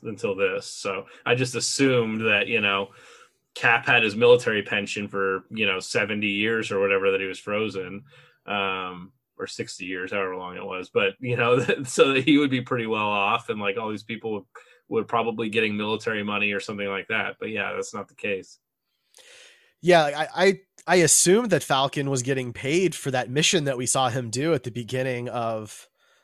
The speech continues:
Speaker 2: the episode, but for some reason that doesn't count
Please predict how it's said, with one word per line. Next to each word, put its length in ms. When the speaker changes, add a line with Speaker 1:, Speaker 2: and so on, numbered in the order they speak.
Speaker 2:
the 460
episode, 760
but 300
for 240
some 200
reason 280
that 120
doesn't 280
count 360